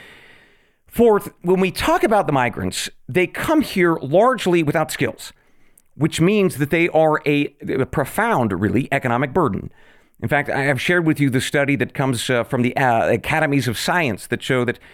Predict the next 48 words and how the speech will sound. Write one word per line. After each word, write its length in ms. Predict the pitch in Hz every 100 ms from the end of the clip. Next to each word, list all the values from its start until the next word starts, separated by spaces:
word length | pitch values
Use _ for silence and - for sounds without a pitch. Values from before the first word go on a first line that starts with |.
| - -
first-generation 840 | - 196 269 - 226 190 175 - 147
migrants 480 | 151 151 175 - -
are 180 | 156 -
a 80 | 156
net 380 | 143 180 - -
burden 560 | 110 110 165 180 117 - _ -
on 220 | 110 98
society 440 | - 95 95 98
financially. 640 | 117 143 151 151 - - - _ _ _ _ _ _ _ _
Although, 460 | 170 175 185 185 - -
I, 140 | 160
I 20 |
tell 180 | 165 185
you, 180 | 170 - - _ _
I 80 | 160
don't 160 | 233
think 140 | 226 214
that 120 | 170
we 120 | 170
need 180 | 160 147
a 40 | 143
lot 100 | 127
of 60 |
studies 420 | - 165 143 117
anymore 400 | 135 107 104 92
to 80 | 92
prove 280 | - 127 107
this, 120 | -
do 200 | - 98
we? 180 | - - _ _ _ _ _
All 100 | -
right, 40 | 120
all 160 | 135
we 120 | 143 147
have 100 | 135
to 60 |
do 240 | 117 139 131
is, 180 | 110 - _ -
is 180 | 143
look 180 | 135 165
what's 200 | 151 147
happening 420 | 151 143 143 143
in 160 | - 131
New 80 | 143
York 260 | 160 147
City 400 | - - 135 98 _ _
and 200 | 113 110
Chicago, 720 | - 113 - 156 147 98 92